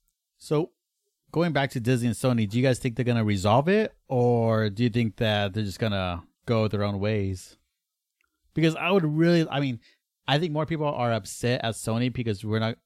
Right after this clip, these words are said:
'cause we built so much around Spider-Man to be the next, like, Tony Stark. We're not gonna get that. I think that's why they're blaming Sony, not necessarily that both aren't the worst at, 'cause obviously money is gonna be the, you know, the,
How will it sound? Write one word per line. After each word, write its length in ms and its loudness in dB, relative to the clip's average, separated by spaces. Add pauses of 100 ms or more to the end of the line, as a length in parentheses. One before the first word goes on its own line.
'cause 180 -2
we 120 4
built 540 0 (920)
so 300 0
much 260 0
around 240 0
Spider-Man 440 2
to 40 0
be 100 0
the 100 2
next, 280 -2
like, 120 -6
Tony 220 -4
Stark. 500 0 (440)
We're 160 4
not 100 4
gonna 140 -2
get 200 -2
that. 220 0
I 20 -6
think 180 -4
that's 200 -4
why 120 -2
they're 100 -6
blaming 480 0
Sony, 560 -4 (360)
not 280 -4
necessarily 440 -2
that 360 -2 (240)
both 440 -2
aren't 280 -4 (580)
the 100 2
worst 460 -2 (320)
at, 240 -4
'cause 440 -6
obviously 320 -4
money 300 -2
is 120 -6
gonna 180 -6
be 160 -4
the, 300 -6 (640)
you 140 -2
know, 180 -4
the, 260 -6